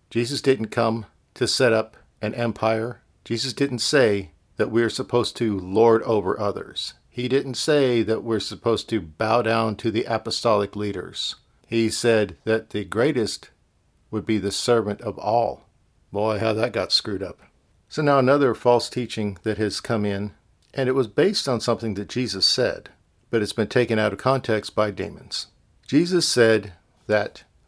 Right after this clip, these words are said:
when a demon was cast out of a person, it would go into the dry places and wander around, and then after a while, it would seek out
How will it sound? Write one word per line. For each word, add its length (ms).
when 200
a 40
demon 400
was 200
cast 360
out 180
of 60
a 80
person, 580
it 120
would 140
go 240
into 420
the 300
dry 280
places 840
and 180
wander 380
around, 520
and 160
then 180
after 320
a 60
while, 520
it 180
would 360
seek 400
out 360